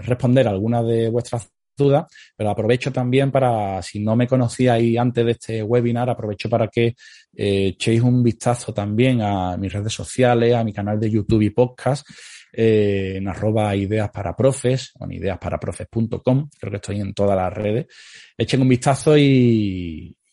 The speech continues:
y espero que encontréis también algo, algo útil en el, en mi contenido.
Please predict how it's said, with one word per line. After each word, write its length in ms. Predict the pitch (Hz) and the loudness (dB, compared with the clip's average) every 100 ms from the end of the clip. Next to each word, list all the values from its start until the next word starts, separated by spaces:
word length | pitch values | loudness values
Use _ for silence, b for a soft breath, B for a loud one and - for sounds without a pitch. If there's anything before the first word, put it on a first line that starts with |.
| _ | _
y 200 | - 101 | -12 -8
espero 320 | 95 - 117 113 | -6 -2 0 2
que 80 | |
encontréis 400 | 117 110 107 110 | 0 -2 0 -2
también 380 | - 107 110 110 | 0 0 0 0
algo, 640 | 107 107 110 107 101 98 98 | 0 0 2 0 0 -2 -2
algo 440 | 104 104 104 104 | -4 -2 0 0
útil 320 | 110 110 107 107 | -2 0 0 0
en 100 | 104 | -2
el, 320 | 104 104 104 | -4 -4 -6
en 80 | 101 | -6
mi 140 | 98 | -4
contenido. 600 | 92 85 85 85 82 78 | -6 -6 -6 -8 -12 -16